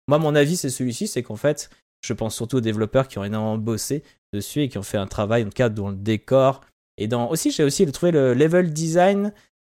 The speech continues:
euh, pas pour le gameplay, mais le level design pour, euh, la ligne de vue, pour le,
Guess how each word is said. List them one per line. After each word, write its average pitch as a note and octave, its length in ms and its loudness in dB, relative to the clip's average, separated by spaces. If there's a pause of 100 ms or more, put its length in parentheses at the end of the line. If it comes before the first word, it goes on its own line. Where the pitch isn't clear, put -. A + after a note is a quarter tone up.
euh, C3 320 4
pas G3 180 2
pour F3+ 220 2
le D3 60 2
gameplay, E3 420 4
mais F3+ 120 4
le D3 60 6
level D3 240 4
design F3 460 2
pour, D#3 500 -2
euh, A#2 540 2
la A#2 100 2
ligne E3 300 0
de D#3+ 80 0
vue, D#3 180 -2
pour C3 220 -2
le, G#2+ 360 0